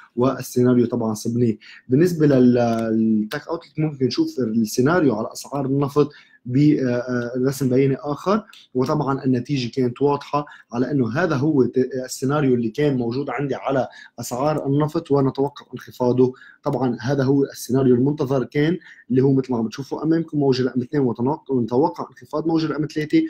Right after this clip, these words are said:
وهذا هو السيناريو اللي حصل، وابتدى انخفاض النفط من مستويات ال تسعة وستين لمستويات ال ستة وستين، ثلاثمية نقطه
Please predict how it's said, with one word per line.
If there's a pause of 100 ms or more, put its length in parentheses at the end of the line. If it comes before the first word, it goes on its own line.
(240)
وهذا
هو
السيناريو
اللي
حصل،
وابتدى (120)
انخفاض
النفط (300)
من
مستويات
ال
تسعة
وستين
لمستويات
ال
ستة
وستين،
ثلاثمية (100)
نقطه